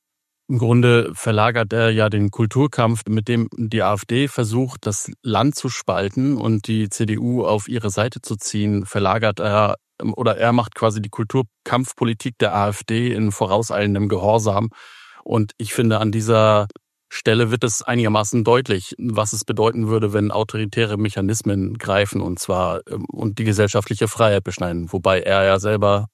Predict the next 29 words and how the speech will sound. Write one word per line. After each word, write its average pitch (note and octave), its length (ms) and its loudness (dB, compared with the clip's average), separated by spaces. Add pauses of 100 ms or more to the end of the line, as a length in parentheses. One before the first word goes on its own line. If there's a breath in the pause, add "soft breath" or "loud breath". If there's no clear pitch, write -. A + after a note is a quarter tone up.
(120)
immer G#2 220 2
behauptet G2 480 -2
hat, G#2 120 -4
er G2 160 0
will G2+ 120 0
die G2+ 140 -2
Meinungskorridore F#2+ 1080 -4
weiten. G2 400 -2 (400)
Insofern G#2+ 360 2
bestürzt G#2+ 460 0
einen G2 160 -2
das F#2+ 100 -4
schon A2+ 200 2
ziemlich, F#2 380 -4
wenn G2+ 160 0
jetzt F#2 200 -2
Verfassungsschützer G#2+ 680 -4
darüber G2 320 -4
wachen G2 220 0
sollen, F#2+ 400 -2 (800)
was G2+ 380 2 (280)
kulturpolitisch A2+ 1120 0
okay G#2+ 440 0
ist A2+ 120 -4
und G#2 120 -2
was F#2 180 -6
nicht G#2+ 400 -2
und F2+ 380 -6
ob G2 160 -2